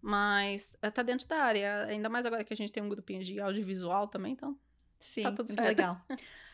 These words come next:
Speaker 2: Silvia, se você pudesse voltar atrás, tem alguma coisa que você teria feito que você acha que te ajuda-, tinha te ajudado mais ainda? Por que que eu pergunto assim? Porque eu sempre falo que eu tô muito feliz com onde eu tô hoje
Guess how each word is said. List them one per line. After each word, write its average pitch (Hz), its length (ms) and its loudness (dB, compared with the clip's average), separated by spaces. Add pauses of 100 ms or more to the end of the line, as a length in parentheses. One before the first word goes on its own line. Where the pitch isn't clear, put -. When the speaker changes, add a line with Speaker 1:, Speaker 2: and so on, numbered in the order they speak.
Speaker 2:
Silvia, 226 500 0
se 277 120 -4
você 285 240 -2
pudesse 302 400 0
voltar 269 400 0
atrás, 190 640 0
tem 269 160 2
alguma 320 280 4
coisa 233 360 2
que 233 140 -4
você 214 320 -2
teria 208 460 0
feito 185 920 -4 (140)
que - 100 -10
você 202 260 -2
acha 202 420 2
que 208 260 -4
te - 220 -8
ajuda-, 202 240 0 (120)
tinha 208 120 -4
te 202 80 -4
ajudado 190 320 -2
mais 190 360 0
ainda? 175 400 0 (540)
Por 262 140 0
que 302 100 -6
que 330 60 -2
eu 359 60 0
pergunto 277 400 2
assim? 180 400 0 (180)
Porque - 120 -6
eu 233 40 -2
sempre 359 200 -2
falo 208 420 2
que - 140 -2
eu 214 80 4
tô 220 120 -2
muito 220 180 0
feliz 220 360 0
com 214 160 -4
onde 202 140 -2
eu 196 80 0
tô 196 280 0
hoje 165 360 -2